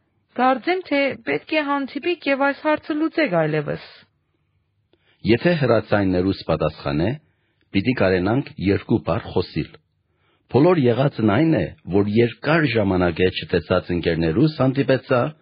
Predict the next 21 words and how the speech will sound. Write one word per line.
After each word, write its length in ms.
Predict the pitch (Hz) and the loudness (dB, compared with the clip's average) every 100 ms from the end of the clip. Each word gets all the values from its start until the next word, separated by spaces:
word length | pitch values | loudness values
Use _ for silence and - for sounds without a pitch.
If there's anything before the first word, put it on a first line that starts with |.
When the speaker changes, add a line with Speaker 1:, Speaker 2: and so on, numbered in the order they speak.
| _ _ _ _ _ - | _ _ _ _ _ 2
Speaker 2:
և 220 | 151 156 | 2 2
սկսանք 560 | 156 147 - 120 120 - | 0 -2 2 2 2 -2
զրուցել։ 580 | 80 82 76 - 71 - - _ _ _ _ _ _ - | -4 -2 -4 -6 -8 -8 -16 _ _ _ _ _ _ -8
Ժամանակը 680 | 82 104 110 127 175 160 107 | -2 0 2 2 2 2 0
ինչպես 600 | 127 131 - - 151 156 104 | 0 -2 -2 0 0 2 0
անցավ, 480 | 104 - 160 110 | -2 0 -2 -2
չզգացի։ 580 | - - - 69 - - - _ _ _ _ _ | -6 -8 -6 -10 -12 -18 -20 _ _ _ _ _
Speaker 1:
Ուրեմն 500 | - 220 220 226 208 175 | 0 4 4 4 0 0
տեսար, 460 | 160 - 196 302 320 | -2 -2 -2 -2 0
որ 220 | 330 294 | 0 2
վիրավորվածը 800 | 277 262 247 240 208 202 185 190 | 2 2 4 2 2 0 0 -6
զգալու 400 | - 196 185 185 | -4 0 2 2
իրավունք 480 | 180 175 165 175 - | 2 2 0 -2 -2
ունի։ 180 | 175 151 143 _ _ _ _ _ _ _ _ - | -4 -4 -8 _ _ _ _ _ _ _ _ -2
Speaker 2:
Կհասկնամ 720 | 165 180 165 - 156 151 151 | 0 2 0 2 4 4 2
սխալս։ 500 | - - 76 67 - - _ _ _ _ _ _ _ - | -2 -4 -4 -4 -10 -20 _ _ _ _ _ _ _ 0
Չէի 280 | 151 175 156 | 2 4 4
ուզեր 340 | 120 113 113 - - 139 | 2 2 2 0 -2 -2
այսքան 440 | - - 107 104 | -2 -2 0 0
ցավցնել 640 | - 92 - - 82 76 69 | 0 -4 -4 -6 -4 -4 -4
իրեն։ 200 | 67 67 | -10 -14